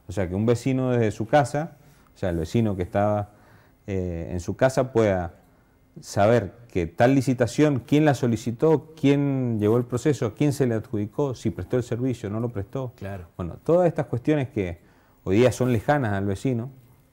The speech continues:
Speaker 1: pero es una forma de auditar y controlar de parte de la ciudadanía, nosotros queremos ponerla sobre la mesa y que el vecino las pueda auditar. Y eso es la mejor manera de generar participación ciudadana y a partir de eso generar una sinergia con el vecino que le permita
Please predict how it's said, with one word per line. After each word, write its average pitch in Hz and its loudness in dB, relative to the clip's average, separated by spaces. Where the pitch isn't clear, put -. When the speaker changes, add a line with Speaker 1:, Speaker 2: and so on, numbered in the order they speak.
Speaker 1:
pero 87 -4
es 92 -2
una 117 0
forma 139 -2
de 92 -2
auditar 90 -2
y 95 -2
controlar 90 -2
de - -8
parte 101 -2
de 110 0
la 98 0
ciudadanía, 131 -4
nosotros 107 -4
queremos 101 -4
ponerla 110 -4
sobre 85 -8
la 87 -4
mesa 131 -6
y 98 -2
que 90 -4
el 87 -2
vecino 98 -4
las 95 -2
pueda 95 -2
auditar. 90 -6
Y 95 -2
eso 110 -2
es 131 0
la 117 2
mejor 110 -4
manera 107 -2
de 101 -2
generar 92 -6
participación 95 -6
ciudadana 123 -2
y 95 -4
a 90 -4
partir 92 -2
de 107 2
eso 107 -4
generar 90 -4
una 104 -2
sinergia 110 -4
con 90 -8
el 90 -4
vecino 107 -6
que 92 -6
le 85 -6
permita 101 -6